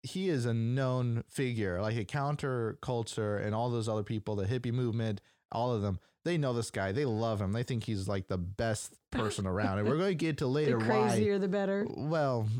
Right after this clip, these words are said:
Speaker 1: kind of, but I, more far out, I guess. But we're gonna get to kinda why he was so, people were so interested in this, this person.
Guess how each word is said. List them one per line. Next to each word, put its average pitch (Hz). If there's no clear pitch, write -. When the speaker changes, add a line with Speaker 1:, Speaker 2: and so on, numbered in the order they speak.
Speaker 1:
kind 139
of, 104
but 110
I, 113
more 120
far 107
out, 101
I 92
guess. 90
But 113
we're 143
gonna 147
get 127
to 123
kinda 117
why 101
he 101
was 95
so, 101
people 135
were 120
so 110
interested 104
in 90
this, 85
this 95
person. 90